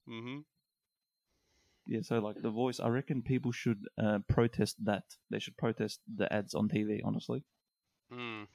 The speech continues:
Speaker 2: I would,
Speaker 1: But, like,
Speaker 2: I would go protest that.
Speaker 1: can't you just, like, download The Voice, all of the episodes or something?
Speaker 2: <sighs>
Speaker 1: Like, how does T V work? I don't
Speaker 2: You
Speaker 1: watch
Speaker 2: just
Speaker 1: any
Speaker 2: watch it on
Speaker 1: shows.
Speaker 2: YouTube, bro. You can just watch it on YouTube as well.
Speaker 1: Yeah, like, the same exact thing on YouTube.
Speaker 2: Yeah.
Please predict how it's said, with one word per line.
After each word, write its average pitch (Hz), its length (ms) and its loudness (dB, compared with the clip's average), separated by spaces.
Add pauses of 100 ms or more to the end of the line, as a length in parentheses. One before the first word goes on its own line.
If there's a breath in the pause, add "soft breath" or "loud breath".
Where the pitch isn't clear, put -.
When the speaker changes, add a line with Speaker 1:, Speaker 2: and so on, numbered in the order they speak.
(240)
Speaker 2:
I - 60 -4
would, 101 200 -6
Speaker 1:
But, 135 80 4
like, 147 300 2 (160)
Speaker 2:
I 113 40 -2
would 110 120 0
go 107 100 4
protest - 420 -4
that. - 180 -6
Speaker 1:
can't 202 260 4
you 262 140 0
just, 196 240 0
like, 156 240 4
download 139 420 6
The 123 80 -2
Voice, 151 380 2
all 127 200 -2
of 123 120 -4
the 120 200 2
episodes 170 380 0
or 160 60 -8
something? - 260 0 (100)
Speaker 2:
<sighs> - 80 -20
Speaker 1:
Like, 131 160 0
how 156 140 6
does 185 140 4
T 160 120 4
V 151 140 2
work? 127 220 4
I 120 80 6
don't 135 140 0
Speaker 2:
You - 20 -
Speaker 1:
watch 139 140 2
Speaker 2:
just 113 100 -6
Speaker 1:
any 120 100 -2
Speaker 2:
watch - 140 0
it - 20 6
on 101 120 6
Speaker 1:
shows. 143 120 4
Speaker 2:
YouTube, 120 300 2
bro. 113 240 0
You 139 160 -2
can 180 160 -2
just 214 180 -6
watch 196 120 -2
it 190 40 -4
on 147 140 -2
YouTube 143 340 -4
as 107 100 -4
well. 143 280 0 (640)
Speaker 1:
Yeah, 131 220 2
like, 120 220 0
the 117 100 -6
same 135 260 2
exact 117 240 0
thing 107 220 -4 (120)
on 107 80 -8
YouTube. 101 300 -6 (440)
Speaker 2:
Yeah. 123 180 2